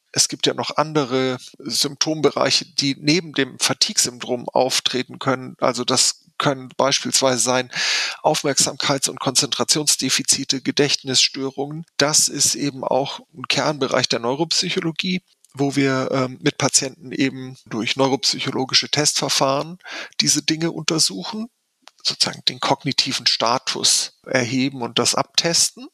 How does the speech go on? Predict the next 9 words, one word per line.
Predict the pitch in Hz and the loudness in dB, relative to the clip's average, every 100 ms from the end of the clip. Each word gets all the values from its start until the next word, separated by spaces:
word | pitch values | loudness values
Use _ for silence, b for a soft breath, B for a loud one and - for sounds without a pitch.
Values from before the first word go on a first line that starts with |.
| _ _ | _ _
Und | - 160 147 - - | -2 0 -4 -4 -2
ein | 147 147 185 - | -2 -4 -14 -4
wichtiger | 151 - - 180 147 127 | 2 2 0 0 0 2
Bereich, | 123 117 131 196 - 120 | -2 0 0 2 0 2
was | - - | 0 0
die | - 139 | -4 0
Therapie | - 139 123 120 - 208 240 | 0 0 -4 -2 -2 0 0
tatsächlich | - 107 - 113 - - - | -2 0 0 0 0 0 0
anbelangt, | 127 143 - 156 | -2 0 0 -2